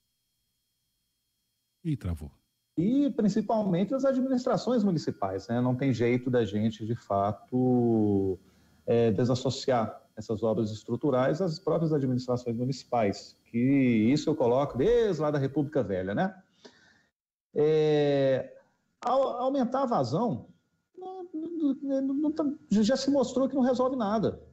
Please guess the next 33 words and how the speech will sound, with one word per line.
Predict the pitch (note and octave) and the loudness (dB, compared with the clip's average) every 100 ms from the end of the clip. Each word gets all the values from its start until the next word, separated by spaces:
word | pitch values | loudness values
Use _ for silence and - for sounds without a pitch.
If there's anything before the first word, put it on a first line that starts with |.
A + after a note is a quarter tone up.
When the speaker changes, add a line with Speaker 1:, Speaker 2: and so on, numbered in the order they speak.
| _ - | _ -2
Speaker 2:
O | A3 G#3+ | 0 0
córrego | A3 A3 G#3 | 0 0 2
do | G3+ | 0
Acabamundo | G3+ F3+ E3+ F#3 F#3 F#3 | 0 0 2 2 2 2
ou | F3 G#3 F3 | 2 2 0
teve, | - G3+ G3 D#3+ E3 D3+ B2+ - C3 A2+ G2+ _ _ _ | 0 2 2 2 2 2 2 -2 -6 -8 -8 _ _ _
foi | E3+ F#3+ F3 B2 G2+ - _ _ _ _ _ _ _ _ _ - | 0 2 2 0 -4 -8 _ _ _ _ _ _ _ _ _ -4
construído | D#3+ - E3 D#3+ D3 | -2 0 2 2 0
vários | A#2+ D#3 A3+ F#3 | -2 0 0 -2
canais, | - D3+ B2+ C3 D3+ - - - | -4 -2 0 -2 -2 -8 -12 -4
né? | C3+ E3 - _ _ _ _ _ - | -2 -2 -8 _ _ _ _ _ -4
Hoje | C3+ D#3+ F3+ D3+ | 0 2 2 -2
o | |
filete | - D#3 C#3 D#3+ | -2 0 0 0
que | D#3 | -4
corre | D#3 C3+ C3 B2+ | -2 0 -2 -4
sob | - - D3+ C3 G#2 - | -10 -2 -2 0 -2 -2
a | A#2 | 0
Rua | C3 C3 | 0 0
Professor | B2 A#2+ A2+ A#2+ | -2 -4 -2 -2
Moraes, | B2 A2 A2+ G#2+ - _ - _ _ - | 0 2 2 -2 -6 _ -20 _ _ -4
é, | B2 C3 C3 C3 B2+ B2 A#2+ B2+ | 0 2 2 2 4 4 2 2
não | D3 | 2
é | |
nem | C#3+ A3 | 2 2
um | |
décimo | F3 D3 F3+ F3 C#3 | 2 2 0 -2 -2
da | B2 | 0
água | B2+ B2 | 0 -2
que | - | -6
de | A#2+ | -10
fato | - C3 C3+ B2+ | -4 -4 -2 -2
desce | A2+ C3 - - D3+ | 0 0 -2 -8 -12